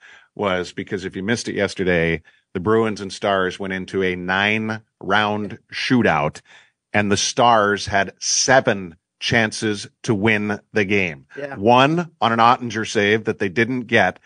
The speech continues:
Speaker 1: and then six straight rounds they could have closed out the shootout with a goal and could not beat Swayman, only to get denied at the end of evening it <laughs> by one of the craziest non-goals you'll ever see in a shootout, where it got behind Swayman,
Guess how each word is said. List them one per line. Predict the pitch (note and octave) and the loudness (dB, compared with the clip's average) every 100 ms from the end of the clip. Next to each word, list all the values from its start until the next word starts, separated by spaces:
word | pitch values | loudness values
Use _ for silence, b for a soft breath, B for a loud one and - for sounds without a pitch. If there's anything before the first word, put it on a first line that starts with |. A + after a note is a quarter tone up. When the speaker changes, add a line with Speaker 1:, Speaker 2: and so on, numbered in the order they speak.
| b - | b -8
Speaker 1:
and | G#2+ | -2
then | A2 G#2+ | 0 -2
six | - - D#3 D3+ | -4 -2 -2 -2
straight | - - C3+ C#3 C#3+ | -8 0 4 4 2
rounds | A2+ A#2 G2+ F#2+ - | 2 2 2 -4 -6
they | G#2 | -4
could | - A2+ | 0 -2
have | G#2+ | -2
closed | - A#2 A#2 A2+ | -2 0 2 0
out | A2 | 0
the | A2 | -2
shootout | - B2 A2 G#2+ | -4 0 2 2
with | G#2+ A#2+ | 0 -2
a | |
goal | A2+ G#2+ F#2+ F2+ b b | 0 0 0 -4 b b
and | G#2+ G#2 | -12 -4
could | C#3+ C#3+ | 2 4
not | C3 A2 | 4 2
beat | - G#2 | 0 -4
Swayman, | - A2+ A2 A2 A2+ - | -2 0 2 0 -2 4
only | G3 B3 A3 D3 F3+ | 6 6 2 0 -2
to | E3+ | -4
get | C3+ D#3 - | -2 -2 0
denied | C#3+ C3 C#3 E3+ E3 | 0 2 4 2 0
at | D3 | -2
the | C3 C#3+ | -2 -2
end | D3 D3 - _ _ _ _ | -2 -6 -16 _ _ _ _
of | C#3 A#2+ - | -6 -6 0
evening | A#3+ C#4 A3+ D3+ C#3 | 4 6 6 4 6
it | C#3 - - | 4 4 -4
<laughs> | A#3 | 0
by | G3+ F3 | 6 6
one | E3 F3 | 6 4
of | F3 | 2
the | |
craziest | D#3+ - G#3 G#3 A3+ G3+ D#3+ D3+ | -2 -4 2 2 2 -2 -6 -6
non-goals | D#3 D#3 F3 G3+ F3 D#3+ C3+ D3 - b - | -2 0 0 0 -2 0 -2 -6 -12 b -4
you'll | D#3+ E3 | 2 2
ever | E3+ E3 | 2 0
see | - E3 | -2 -4
in | D3+ | -2
a | |
shootout, | C#3+ E3+ E3 B2 G#2+ | -4 0 2 2 0
where | C3+ | 0
it | C3+ | 0
got | E3 D3 | -2 -2
behind | D3+ A#2 E3+ G#3+ G3 | -2 -2 -2 -4 -6
Swayman, | - F#3 F3 F3+ C3+ | -2 0 2 0 -2